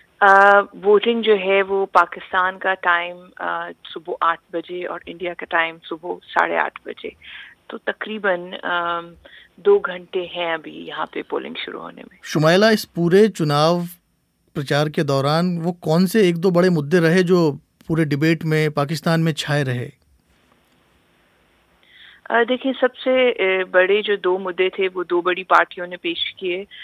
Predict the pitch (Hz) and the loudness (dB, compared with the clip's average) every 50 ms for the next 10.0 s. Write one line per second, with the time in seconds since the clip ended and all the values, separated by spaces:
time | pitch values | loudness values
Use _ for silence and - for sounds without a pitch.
0 | - - _ - 170 175 180 180 175 180 180 180 180 180 175 - 196 185 185 185 | -20 -14 _ 4 6 8 8 8 6 4 -2 -14 -18 -16 -10 -6 -4 -4 -4 -4
1 | - - - 190 214 214 - - - 185 185 185 185 185 185 185 185 185 185 - | -6 -4 -2 -2 -2 -2 -2 -4 -2 0 0 0 0 0 0 -2 -4 -4 -8 -10
2 | - - - - - - 240 220 208 240 240 247 254 247 226 - - 214 - 214 | -16 -20 -20 -20 -12 -10 -8 -6 -6 -6 -6 -6 -6 -8 -8 -10 -14 -12 -10 -10
3 | 208 190 185 - - 180 170 - 180 175 175 170 165 175 170 170 - 196 208 233 | -10 -10 -10 -10 -10 -10 -6 -4 -6 -6 -6 -6 -6 -6 -6 -4 -2 -4 -4 -4
4 | - _ - - - - _ - 196 202 - 208 202 - - 190 185 185 190 190 | -6 _ -20 -20 -20 -20 _ -6 -6 -4 -2 -2 -2 2 4 4 4 4 2 0
5 | 196 196 196 190 180 - - 175 175 175 175 - _ - 196 180 180 180 180 180 | 0 2 2 0 0 -2 -2 0 0 -2 -4 -6 _ 2 2 2 2 2 -2 -10
6 | 180 180 - - 185 180 175 175 170 175 175 170 - 180 170 175 175 - 180 175 | -14 -14 -8 -8 -6 -4 -4 -2 -2 -2 -2 -4 -6 -10 -10 -10 -10 -10 -10 -10
7 | 175 175 170 - - - 175 165 165 165 - 185 185 190 196 208 214 - - - | -10 -10 -12 -16 -10 -2 0 0 0 0 -4 -12 -12 -8 -8 -8 -10 -10 -14 -20
8 | - - - - - 160 170 170 175 180 170 180 180 - 202 - 185 175 175 175 | -20 -20 -8 0 4 4 4 4 2 -2 -6 -6 -12 -14 -10 -4 -2 -2 -2 -2
9 | 180 180 175 175 170 - - 180 180 180 - 180 _ - - 180 175 170 175 | -6 -6 -6 -6 -6 -4 -4 -4 -4 -4 -8 -14 _ -12 -10 -8 -8 -8 -8